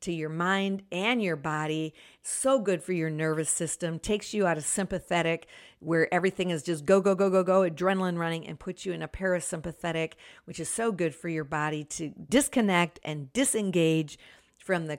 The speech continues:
constant drive of going and producing and creating and deadlines.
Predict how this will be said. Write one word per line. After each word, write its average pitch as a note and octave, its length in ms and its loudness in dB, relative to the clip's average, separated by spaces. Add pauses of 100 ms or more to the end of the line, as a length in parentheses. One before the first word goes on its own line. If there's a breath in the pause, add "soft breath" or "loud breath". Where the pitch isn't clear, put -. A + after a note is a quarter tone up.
constant F#3+ 1000 -4
drive D#3+ 800 0 (320 loud breath)
of D3+ 200 -6
going F3 440 0
and D#3 120 -8
producing F#3 800 -2
and D3 160 -10
creating G3 760 -2
and D3 300 -14
deadlines. G#3 720 0